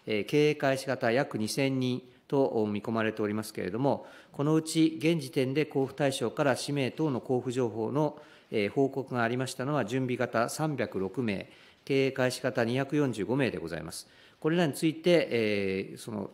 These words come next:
えー、所-、世帯所得が六百万を超えるかどうかで見ますと、えー、六百万円を超える方は準備型で、えー、七十三人、これは三百六人のうちですので、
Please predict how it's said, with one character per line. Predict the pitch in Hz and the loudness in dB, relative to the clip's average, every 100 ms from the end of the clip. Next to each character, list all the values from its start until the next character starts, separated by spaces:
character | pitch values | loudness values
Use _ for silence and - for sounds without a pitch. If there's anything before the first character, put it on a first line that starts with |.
| - | -6
え | 92 87 87 | -4 -2 -4
ー、 | 92 | -6
所-、 | 123 - | -12 -12
世 | 120 120 | -12 -2
帯 | 120 | -2
所 | - - | -2 -6
得 | 120 - 101 92 110 98 92 92 | -8 -2 0 0 -2 -2 -2 -2
が | 127 127 - - - | 2 2 0 -14 -8
六 | 113 - | -6 -2
百 | 120 135 | -2 2
万 | 127 101 | 4 2
を | - | 2
超 | 120 | 2
え | |
る | 120 | 4
か | 101 | 0
ど | 110 | 0
う | |
か | - 90 - | 0 -2 -2
で | 104 127 113 - | -2 0 0 -4
見 | 104 | -4
ま | 104 | -4
す | 104 - | -4 0
と、 | 147 139 - - - - | 2 2 0 -16 -14 -2
え | |
ー、 | 107 | 0
六 | 120 | 2
百 | 143 131 | 0 0
万 | 147 139 | 2 2
円 | 117 131 | 2 0
を | 139 | 0
超 | 135 | 2
え | 123 | 2
る | |
方 | 123 117 120 | 0 0 4
は | 131 131 - | 4 4 0
準 | 113 135 | -4 -2
備 | 135 | 0
型 | 131 123 123 | 0 0 0
で、 | 139 156 | 0 0
え | - 107 | 0 -2
ー、 | 95 | 0
七 | 117 139 | -2 -2
十 | 113 95 | -2 -4
三 | - 135 104 | 0 0 0
人、 | 95 - | -4 -4
こ | 117 | -2
れ | |
は | 110 | -2
三 | 143 131 | -2 0
百 | 117 104 | -2 -2
六 | 107 107 | -4 -2
人 | 139 113 | -2 -2
の | |
う | 101 | -4
ち | - 131 | -4 -6
で | 104 | -4
す | - | -6
の | 98 | -6
で、 | 104 139 - | 0 2 0